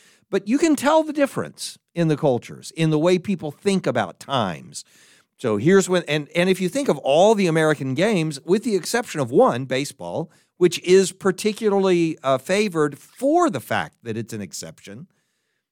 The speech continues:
uh, all, they're all, I mean, think about football or basketball. The last five seconds take, you know, an hour because everybody's calling timeout. Four point two nine seconds left. Change that to four point two five seconds. And how long is it gonna,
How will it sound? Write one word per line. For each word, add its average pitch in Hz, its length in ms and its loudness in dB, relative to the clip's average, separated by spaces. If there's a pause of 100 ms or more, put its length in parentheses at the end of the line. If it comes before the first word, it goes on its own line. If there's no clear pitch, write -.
(180)
uh, 156 260 0
all, 220 260 0
they're 226 260 2
all, 320 260 2 (200)
I 202 40 0
mean, 220 160 2
think 320 160 -2
about 381 200 2
football 202 520 2
or 190 120 6
basketball. 139 800 -2
The 127 100 -6
last 208 320 -2
five 202 340 0
seconds 202 480 -6
take, 151 340 -2 (500)
you 196 100 -8
know, 135 140 -2
an 151 200 0
hour 165 640 2
because 123 280 -2
everybody's 147 300 0
calling 190 300 2
timeout. 208 500 0
Four 247 180 4
point 220 360 -4
two 240 180 -6
nine 240 260 -2
seconds 196 460 -6
left. - 500 -6
Change 254 300 0
that 262 160 2
to 214 80 0
four 262 200 4
point 240 240 -2
two 254 140 -2
five 247 400 -2
seconds. 127 380 -2
And 147 100 -2
how 208 140 0
long 240 260 -2
is 190 80 -2
it - 40 -16
gonna, 190 280 -2